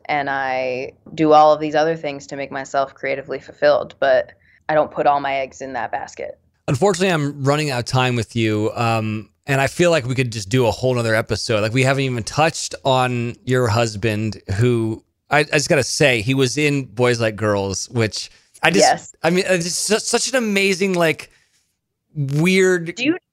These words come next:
Speaker 1: that story, though?
Speaker 2: No, I don't. Do you wanna tell it?
Speaker 1: I can tell it. I have fifteen minutes and it's not that long.
Speaker 2: Okay.
Speaker 1: I saw Boys Like Girls in concert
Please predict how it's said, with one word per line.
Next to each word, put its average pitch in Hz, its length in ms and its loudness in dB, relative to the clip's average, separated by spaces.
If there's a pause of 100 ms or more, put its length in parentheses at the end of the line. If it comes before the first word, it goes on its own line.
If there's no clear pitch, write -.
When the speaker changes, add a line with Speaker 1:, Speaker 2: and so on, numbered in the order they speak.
(220)
Speaker 1:
that 262 180 2
story, 320 420 2
though? 359 400 -4
Speaker 2:
No, 170 580 2
I 135 140 -2
don't. 190 260 2
Do 131 60 -8
you 143 60 -2
wanna 156 100 0
tell 185 300 2
it? - 240 -2 (500)
Speaker 1:
I 226 160 0
can 277 220 -6
tell 254 280 -2
it. 165 200 -2
I 190 120 -4
have 220 300 -6
fifteen 214 380 -10
minutes 165 280 -6
and 160 120 -6
it's 151 180 -10
not 165 200 0
that 151 180 0
long. 147 340 -6
Speaker 2:
Okay. 127 260 -2 (360)
Speaker 1:
I 233 680 0 (400)
saw 220 600 -2
Boys 202 300 -4
Like 185 180 -2
Girls 180 200 -4
in 165 120 -10
concert 170 720 -6